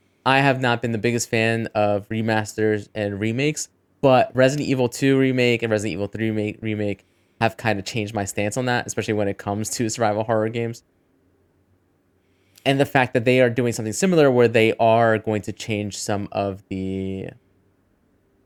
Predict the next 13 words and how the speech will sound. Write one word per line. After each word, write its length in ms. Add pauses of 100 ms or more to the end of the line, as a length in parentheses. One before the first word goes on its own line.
(1080)
map 360
layout 580 (160)
and 460
environment 380
design 400
and 180
some 180
of 40
the 80
story 320
beats 400 (400)
and 280 (1120)
ch-, 180